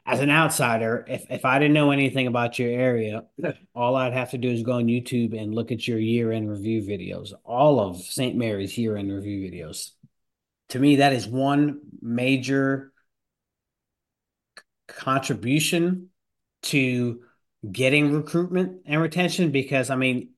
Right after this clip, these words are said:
your year-end video show, uh, the way you guys run calls, the type of calls that you run, the fire duty that you get,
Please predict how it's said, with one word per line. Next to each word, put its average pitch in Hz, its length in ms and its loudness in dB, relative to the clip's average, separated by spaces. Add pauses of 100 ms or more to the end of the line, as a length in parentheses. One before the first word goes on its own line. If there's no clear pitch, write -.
(140)
your 131 440 2
year-end 135 600 2
video 117 340 -2
show, 95 460 -8 (580)
uh, 107 500 -4 (100)
the 120 120 -4
way 131 320 4
you 120 440 -2
guys 120 280 2
run 120 260 0
calls, 104 440 -4
the - 100 -6
type - 340 -2
of 123 140 -4
calls 98 340 -4
that 110 240 -8
you 107 80 -8
run, 95 400 -8
the 107 100 -8
fire 131 520 0
duty 101 400 -4
that 101 260 -10
you 110 80 -6
get, 110 360 -6